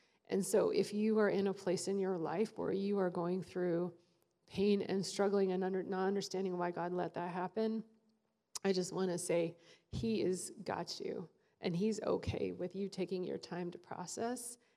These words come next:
and he's gonna bring you out better on the other side because of it. And the one thing that I had to just decide in my heart,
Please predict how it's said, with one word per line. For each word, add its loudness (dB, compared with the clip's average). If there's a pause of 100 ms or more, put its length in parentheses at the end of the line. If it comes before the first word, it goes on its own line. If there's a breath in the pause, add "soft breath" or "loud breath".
and 0
he's 2
gonna 2
bring -2
you -2
out -4
better 0
on -4
the -8
other 0
side -4
because -4
of -6
it. -6 (840 loud breath)
And 4 (400)
the 6
one 2
thing 2
that 6
I 6
had 0
to -2
just -4
decide 0
in 0
my -2
heart, 0